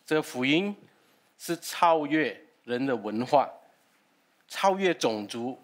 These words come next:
哦，超越人的等级，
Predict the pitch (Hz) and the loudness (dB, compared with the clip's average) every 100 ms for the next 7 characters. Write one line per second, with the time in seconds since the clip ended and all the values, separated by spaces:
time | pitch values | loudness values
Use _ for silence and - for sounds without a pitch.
0 | _ _ _ 110 113 123 - 170 170 160 | _ _ _ -4 -4 -2 0 2 2 0
1 | 127 120 147 139 131 _ - 131 113 107 | 0 0 0 -2 -6 _ 0 0 0 -4
2 | - 123 156 | -4 -2 -2